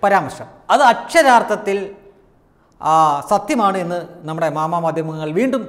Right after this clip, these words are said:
തെളിയിക്കുകയാണ്. ചിലർക്കൊക്കെ ഒരു വിചാരമുണ്ടായിരുന്നു, ചിലരൊക്കെ വിശ്വസിച്ച് വെച്ചിരുന്നത് ഏഷ്യാനെറ്റിലെ വിനു വി ജോണും നട്ടലുള്ള, ആ, മാധ്യമപ്രവർത്തകനാണ്, ആർജവമുള്ള, ആ, മാധ്യമപ്രവർത്തകനാണ്, എന്തും തെറ്റ് കണ്ടാൽ വിളിച്ചു പറയുന്ന മാധ്യമപ്രവർത്തകനാണ് എന്നൊക്കെയാണ്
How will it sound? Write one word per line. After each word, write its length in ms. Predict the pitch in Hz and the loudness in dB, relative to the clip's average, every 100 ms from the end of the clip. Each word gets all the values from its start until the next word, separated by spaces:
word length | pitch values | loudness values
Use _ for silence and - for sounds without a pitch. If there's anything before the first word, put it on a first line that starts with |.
| - | -8
തെളിയിക്കുകയാണ്. 560 | 139 139 - 104 101 - _ _ _ _ _ | -8 -8 -10 -14 -16 -20 _ _ _ _ _
ചിലർക്കൊക്കെ 680 | 233 285 294 320 269 285 220 | 4 4 2 -2 2 0 2
ഒരു 140 | 233 233 | 0 -2
വിചാരമുണ്ടായിരുന്നു, 760 | 208 226 233 214 180 175 175 | 0 2 2 0 0 0 -2
ചിലരൊക്കെ 360 | 175 196 208 208 | -4 -2 -2 -4
വിശ്വസിച്ച് 400 | 180 208 202 202 | -4 -6 -6 -6
വെച്ചിരുന്നത് 580 | 175 160 151 127 135 143 | -6 -8 -8 -10 -10 -8
ഏഷ്യാനെറ്റിലെ 800 | 175 208 202 202 190 190 - - - | -6 -4 -4 -4 -4 -4 -8 -20 -8
വിനു 180 | 190 226 | -2 2
വി 180 | 269 262 | 2 0
ജോണും 380 | 196 196 190 170 | 0 -2 -4 -4
നട്ടലുള്ള, 840 | 170 170 247 196 170 160 147 - - _ - | -4 0 0 2 0 0 -2 -6 -20 _ -8
ആ, 200 | 143 147 | -4 -4
മാധ്യമപ്രവർത്തകനാണ്, 880 | 143 151 170 160 160 160 160 147 147 | -2 -4 -4 0 0 0 -2 -4 -4
ആർജവമുള്ള, 880 | 160 165 175 185 151 143 143 139 - - | -2 -2 -2 -4 -4 -2 -4 -4 -14 -18
ആ, 140 | 147 151 | -12 -6
മാധ്യമപ്രവർത്തകനാണ്, 880 | 147 147 165 160 151 139 147 147 170 | -2 -2 -2 -2 -2 -2 -4 -4 -6
എന്തും 480 | 185 196 180 - - - 202 | -4 -4 -4 -10 -20 -6 -4
തെറ്റ് 180 | 202 | -2
കണ്ടാൽ 280 | 262 220 214 | 0 2 2
വിളിച്ചു 340 | 190 220 240 262 | 2 0 0 0
പറയുന്ന 320 | 180 180 175 | 0 0 -2
മാധ്യമപ്രവർത്തകനാണ് 880 | 160 165 180 175 170 165 165 160 175 | -2 -2 -2 -2 -2 -2 -4 -6 -8
എന്നൊക്കെയാണ് 540 | 170 180 185 180 | -8 -8 -6 -6